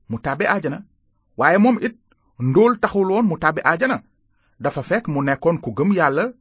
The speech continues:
te gëm li mu wax jaare ko ci téere yonent yi. Mu nekkoon it ku gore ci biir ñàkkam.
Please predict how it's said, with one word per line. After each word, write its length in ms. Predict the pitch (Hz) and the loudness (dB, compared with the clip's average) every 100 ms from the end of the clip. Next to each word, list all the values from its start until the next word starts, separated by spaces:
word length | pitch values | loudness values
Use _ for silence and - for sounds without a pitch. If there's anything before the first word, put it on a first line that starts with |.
| _ _ | _ _
te 80 | 127 | -12
gëm 220 | 98 156 185 | -4 -4 -2
li 80 | |
mu 140 | 170 160 | -4 -2
wax 140 | 143 - 135 | -2 -4 -6
jaare 260 | 127 123 117 | -2 0 0
ko 100 | 131 | -4
ci 160 | 127 147 139 110 - _ | -10 -10 -10 -12 -18 _
téere 240 | 131 117 117 | -4 -2 -2
yonent 300 | 110 107 - | -2 -4 -8
yi. 200 | - - _ _ _ _ _ _ _ _ | -16 -20 _ _ _ _ _ _ _ _
Mu 80 | 131 | 0
nekkoon 320 | 196 233 214 208 | 2 2 0 -2
it 120 | 220 - | -6 -8
ku 120 | 185 | -6
gore 220 | 131 220 120 _ _ | -4 -4 -6 _ _
ci 100 | - 123 | -14 -6
biir 180 | 123 107 | -6 -4
ñàkkam. 360 | 107 - - | -6 -8 -16